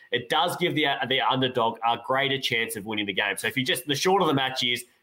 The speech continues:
the better the chance of the, the lesser team winning the game. So that Carlton versus Geelong game was a prime example of a game that might have been won by the better team had it gone for twenty minutes longer. So you can expect the underdogs in these short matches to get up slightly more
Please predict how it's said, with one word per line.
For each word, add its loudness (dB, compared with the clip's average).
the 2
better 0
the 0
chance -2
of -2
the, 0
the -8
lesser -2
team -2
winning -2
the -2
game. 0
So 0
that 0
Carlton 2
versus -2
Geelong 0
game -2
was -8
a -6
prime 2
example 0
of -6
a 0
game -2
that 0
might 2
have 6
been 4
won 2
by 2
the 0
better 0
team -2
had 0
it 0
gone 2
for -8
twenty 0
minutes -2
longer. 0
So -2
you 2
can 0
expect -2
the -2
underdogs 0
in 2
these 2
short 2
matches 0
to -4
get 2
up -2
slightly 4
more 4